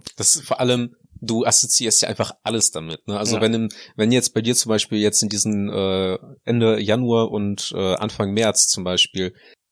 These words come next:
Speaker 1: irgendwas Besonderes passiert, irgendwas Kreatives, dann denkst du auch einfach auf automatisch, weil du das Horoskop gelesen hast,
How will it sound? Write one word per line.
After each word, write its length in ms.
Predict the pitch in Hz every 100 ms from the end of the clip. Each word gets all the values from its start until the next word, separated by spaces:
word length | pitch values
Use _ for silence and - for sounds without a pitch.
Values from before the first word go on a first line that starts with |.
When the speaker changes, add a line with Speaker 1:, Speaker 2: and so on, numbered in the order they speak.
| -
Speaker 1:
irgendwas 360 | 147 147 143 -
Besonderes 460 | 120 135 131 123
passiert, 380 | - 131 - 117
irgendwas 320 | 131 143 -
Kreatives, 580 | - 123 120 143 120 -
dann 120 | 104
denkst 220 | 123 120
du 60 | -
auch 140 | 120
einfach 180 | 123 117
auf 200 | 135 - -
automatisch, 800 | 139 156 139 139 - 139 -
weil 140 | 117 143
du 80 | 147
das 180 | -
Horoskop 380 | 127 117 - 120
gelesen 320 | 104 113 107
hast, 160 | 107